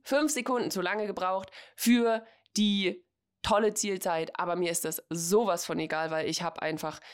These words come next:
alles gegeben. Und ja, man könnte jetzt suchen, wo habe ich die vier Sekunden gelassen? Wahrscheinlich auf dem Dixie.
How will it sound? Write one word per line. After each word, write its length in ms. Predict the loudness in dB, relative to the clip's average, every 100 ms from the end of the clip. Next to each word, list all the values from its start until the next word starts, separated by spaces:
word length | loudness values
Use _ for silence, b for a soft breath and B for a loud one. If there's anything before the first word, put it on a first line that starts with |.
| B B B B B B B B B 4
alles 220 | 4 4
gegeben. 480 | 0 0 -2 -2 -2
Und 400 | 2 2 0 -2
ja, 240 | 0 0
man 160 | -2 -2
könnte 260 | -2 0
jetzt 160 | -2 0
suchen, 300 | -4 -2 -4
wo 160 | -2
habe 140 | -2 -2
ich 80 | -4
die 100 | -2
vier 160 | -2
Sekunden 380 | -2 -2 -2 -2
gelassen? 340 | -2 -2 -2 -4
Wahrscheinlich 360 | -4 -4 -4
auf 60 | -6
dem 100 | -4
Dixie. 360 | -2 -2 -4